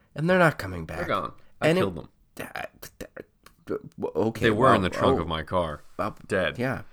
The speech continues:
Speaker 1: okay,
Speaker 2: But
Speaker 1: wow.
Speaker 2: now
Speaker 1: No, I
Speaker 2: they're in the,
Speaker 1: Mm-hmm. Oh.
Speaker 2: they're in that lake
Speaker 1: Yeah.
Speaker 2: at,
Speaker 1: Wow.
Speaker 2: uh, you know,
Speaker 1: Listen,
Speaker 2: in,
Speaker 1: I'm
Speaker 2: in,
Speaker 1: gonna
Speaker 2: uh,
Speaker 1: Mm-hmm.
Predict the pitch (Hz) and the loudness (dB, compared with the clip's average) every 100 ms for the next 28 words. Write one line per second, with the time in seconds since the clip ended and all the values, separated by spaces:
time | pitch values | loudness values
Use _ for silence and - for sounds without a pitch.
0 | - 90 - - 101 98 110 104 90 90 | -8 -8 -8 -4 -2 4 6 6 4 0
1 | 113 85 110 123 92 90 87 85 85 85 | 2 4 4 2 0 2 0 -2 -4 -2
2 | 120 123 160 170 - 123 127 98 104 101 | -2 -2 -4 -6 -6 -2 -2 0 0 2
3 | 110 98 104 101 - - 110 135 95 - | 0 2 0 0 -6 -2 2 2 2 -8
4 | - 98 87 113 92 85 80 80 95 87 | -14 -8 0 4 4 4 0 -2 -2 -2
5 | 85 80 - 90 85 80 80 80 78 113 | -2 -4 -4 -2 0 0 0 -4 -4 -2
6 | 165 | -2